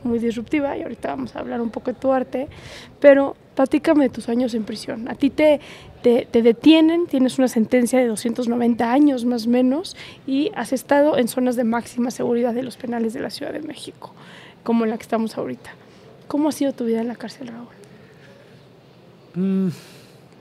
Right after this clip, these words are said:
Speaker 2: maravillosa. Precisamente hace unos días comentaba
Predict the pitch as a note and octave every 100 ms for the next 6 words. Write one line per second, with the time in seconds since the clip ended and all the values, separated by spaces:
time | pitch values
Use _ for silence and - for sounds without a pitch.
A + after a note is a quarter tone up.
0 | - - - - - - - - - -
1 | - _ - - _ _ - - - F3
2 | F3+ E3 D#3+ D#3+ C#3 F#3 - - - -
3 | - - - - - - _ _ - -
4 | - - B3 A#3+ - - - - - -
5 | - - F#3+ F#3 A#3+ F#3+ - A3 G#3+ A3
6 | G#3+ - A3 G#3+ G#3+ F#3+ F3 G3+ F#3+ -
7 | E3+ D#3 D#3 C#3 F#3 F#3 F3+